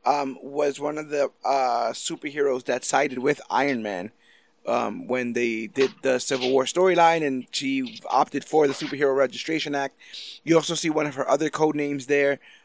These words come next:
uh, Warbird. That's another one of her, um,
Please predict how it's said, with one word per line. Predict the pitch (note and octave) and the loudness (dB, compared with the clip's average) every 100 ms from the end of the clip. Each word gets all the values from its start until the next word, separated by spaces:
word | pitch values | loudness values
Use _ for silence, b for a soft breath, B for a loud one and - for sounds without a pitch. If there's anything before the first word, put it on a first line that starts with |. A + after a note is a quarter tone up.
| _ - | _ -2
uh, | C3+ C3 | 0 2
Warbird. | A#2+ B2 C#3+ C#3+ D3 D#3 D#3+ _ _ _ _ _ | 0 2 2 2 0 -2 -4 _ _ _ _ _
That's | B2+ D3 | -8 -4
another | C3+ C3+ | -2 0
one | C3+ C3+ | 0 -2
of | B2+ | -2
her, | C3 B2+ A#2+ - _ - | -2 0 -2 -4 _ 0
um, | A2 G#2+ A2 A2 A2 A2 | 0 0 -4 -14 -16 -14